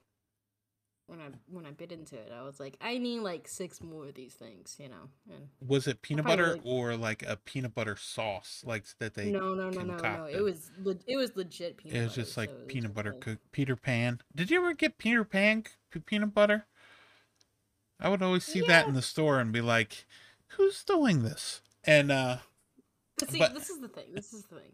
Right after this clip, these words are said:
Speaker 1: like, we got it when Jeff was not there.
Speaker 2: Okay, I could see that,
Speaker 1: So it
Speaker 2: yeah.
Speaker 1: wasn't the first choice, you know? And, uh,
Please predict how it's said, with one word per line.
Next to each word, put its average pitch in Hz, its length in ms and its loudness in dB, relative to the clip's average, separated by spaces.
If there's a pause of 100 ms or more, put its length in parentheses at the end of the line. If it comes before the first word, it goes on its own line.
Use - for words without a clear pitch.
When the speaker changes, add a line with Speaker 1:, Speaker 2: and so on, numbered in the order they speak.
Speaker 1:
like, 165 160 -18
we 226 120 -8
got 247 300 0
it 240 220 -4
when 190 240 -6
Jeff 175 480 -10 (120)
was 180 260 -16
not 156 260 -12
there. 113 320 -18 (240)
Speaker 2:
Okay, 123 520 2 (180)
I 123 120 -6
could - 180 -12
see 127 160 -4
that, 107 240 -4
Speaker 1:
So - 20 -10
it - 100 -2
Speaker 2:
yeah. 120 40 2
Speaker 1:
wasn't 208 240 0
the 185 80 -4
first - 320 -12
choice, - 180 -20 (120)
you 131 60 -20
know? - 60 -20 (880)
And, 180 100 -12
uh, 143 220 -12